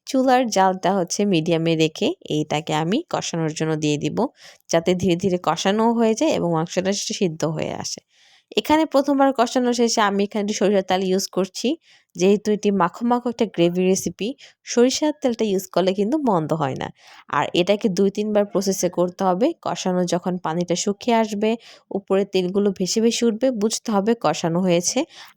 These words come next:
আবার পানি দিয়ে কষাতে হবে। এই প্রসেসটা আমি দুইবার রিপিট করেছিলাম, আমার সিদ্ধ হইতে দুইবার সময় লেগেছিল। আর তাছাড়া কোনো কিছুই না, অনেক ইজি একটি রেসিপি এবং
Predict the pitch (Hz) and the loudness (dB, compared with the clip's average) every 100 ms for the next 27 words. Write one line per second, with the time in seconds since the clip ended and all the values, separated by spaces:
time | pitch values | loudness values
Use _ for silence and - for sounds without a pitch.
0 | - 214 220 220 175 180 214 262 208 - | -2 2 2 2 0 2 0 0 -2 -2
1 | - 151 - - - - - _ - 226 | -6 -8 -8 -10 -14 -20 -20 _ -2 0
2 | 254 - _ - 208 202 214 - 190 208 | 0 -2 _ -2 0 2 0 0 0 2
3 | 165 170 185 214 214 214 - 196 196 - | 2 2 2 2 -2 -6 -4 -2 -2 -2
4 | 196 202 240 - 165 160 156 170 165 185 | 2 0 0 -6 -2 -2 -2 -4 -2 0
5 | 180 165 160 165 190 208 208 208 202 208 | 0 0 0 2 0 -2 0 2 2 0
6 | - 208 208 233 - - - - 156 156 | 0 0 -2 -2 -10 -20 -6 -6 0 0
7 | 175 190 170 180 196 202 190 - 185 175 | 2 2 2 2 -2 0 -4 -2 0 2
8 | 170 190 - _ _ 165 180 196 - - | 2 -2 -10 _ _ 0 0 -2 -6 -4
9 | 202 202 233 226 226 226 214 208 202 240 | -2 2 4 2 2 2 2 2 -2 -2
10 | 254 - - 165 160 | -6 -6 -8 0 2